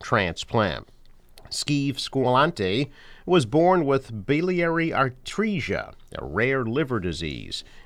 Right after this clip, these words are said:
He already had surgery when he was five weeks old, but it didn't take as well as doctors had hoped. His mother has since been identified as a perfect match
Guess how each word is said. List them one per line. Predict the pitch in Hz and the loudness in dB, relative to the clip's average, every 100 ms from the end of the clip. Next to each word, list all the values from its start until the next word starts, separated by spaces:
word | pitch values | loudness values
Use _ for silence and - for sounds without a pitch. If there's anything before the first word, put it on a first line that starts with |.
| - | -8
He | 82 | -2
already | 87 101 95 95 | 0 0 0 0
had | 107 117 123 | 0 0 0
surgery | - 90 80 - 87 117 | -2 -4 -4 -4 -4 -2
when | 107 82 | -4 -4
he | 73 | -6
was | 73 - | -6 -2
five | 101 98 85 | 0 0 -2
weeks | 92 - | -6 -4
old, | 104 113 151 131 - - - | -2 0 0 -4 -16 -20 -10
but | - 104 | -4 -2
it | 95 | 0
didn't | 135 120 104 | 0 0 -2
take | - 190 165 | 0 0 0
as | 123 95 | -4 -4
well | 95 92 107 | -2 -2 -2
as | 104 | -2
doctors | 98 92 - 90 87 | 0 -2 -2 -4 -4
had | 90 80 | -4 -2
hoped. | - 190 - - - - | 2 2 2 -10 -20 -14
His | - 82 | -10 -8
mother | 87 143 226 110 | -2 0 2 0
has | 71 78 | -4 -6
since | 120 135 | -4 -4
been | - 143 | -6 -4
identified | 175 127 85 - 95 101 113 | -4 -2 -4 -2 0 0 0
as | 101 95 | 0 -2
a | |
perfect | 90 - 208 240 220 - | -6 -2 -2 0 -4 -4
match | 85 67 85 - | -4 -2 -4 -6